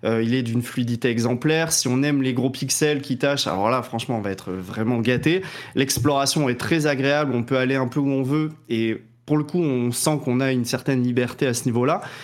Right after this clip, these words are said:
Et puis, euh, le système de combat est, euh, vraiment à l'ancienne. Donc, moi qui adore les J R P G à l'ancienne, j'étais ravi. Euh, vraiment, on a quelque chose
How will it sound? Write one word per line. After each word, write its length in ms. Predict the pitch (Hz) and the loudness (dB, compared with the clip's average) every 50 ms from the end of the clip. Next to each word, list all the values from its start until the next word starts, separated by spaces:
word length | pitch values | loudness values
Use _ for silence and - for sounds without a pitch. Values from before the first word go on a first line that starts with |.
| - - - - - | -16 -18 -18 -4 -4
Et 100 | - - | -2 -2
puis, 200 | - - 208 208 | 0 0 2 2
euh, 120 | 175 139 | 2 2
le 120 | 127 131 | 2 2
système 380 | 131 131 - 139 131 - 147 127 | 0 0 0 0 0 0 0 0
de 60 | 123 131 | 0 -2
combat 600 | 123 - 135 135 139 151 156 160 160 165 151 - | 0 0 0 2 2 2 2 2 2 0 -2 -2
est, 220 | 143 120 117 117 117 | -2 0 0 2 0
euh, 260 | 117 110 107 107 104 | 0 0 0 0 -2
vraiment 400 | 101 101 104 123 120 139 143 135 | -2 -2 -2 0 2 2 2 2
à 80 | 117 120 | 2 2
l'ancienne. 520 | 117 120 127 127 - - 147 147 139 131 | 2 0 0 0 2 2 2 2 2 0
Donc, 200 | 107 110 107 - | -2 -4 -6 -8
moi 240 | - 113 120 127 123 | -6 -2 -2 -2 -2
qui 240 | 120 - - - 117 | -2 -6 -4 -2 -2
adore 240 | 107 110 117 123 120 | 0 2 2 0 0
les 80 | 110 | 0
J 140 | 110 107 113 | 0 0 -2
R 80 | 110 107 | -2 -2
P 140 | - 123 113 | -2 0 0
G 80 | 123 | 2
à 20 | 117 | 2
l'ancienne, 360 | 113 113 117 - 131 107 104 | 0 0 0 0 0 0 -2
j'étais 260 | 101 104 107 - 117 | -4 -6 -4 -2 0
ravi. 400 | 110 113 117 117 120 139 156 170 - - - - - - - - - - | 2 2 2 2 2 2 0 -2 -4 -8 -16 -20 -20 -20 -20 -16 -10 -6
Euh, 160 | 98 95 95 | -4 -4 -4
vraiment, 320 | 101 101 131 131 147 160 | 0 0 2 2 2 2
on 80 | 156 127 | 2 2
a 80 | 117 113 | 0 2
quelque 200 | - 147 131 127 | 0 0 0 2
chose 300 | - - 165 156 - | 2 2 2 2 0